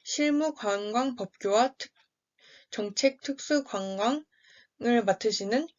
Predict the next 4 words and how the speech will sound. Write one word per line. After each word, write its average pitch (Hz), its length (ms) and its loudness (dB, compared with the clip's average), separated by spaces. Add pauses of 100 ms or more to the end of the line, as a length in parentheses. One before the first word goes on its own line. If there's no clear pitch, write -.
(580)
고영길 233 840 2 (100)
교수님입니다. 190 960 -2 (1200)
호텔 294 360 0
경영론, 190 560 -2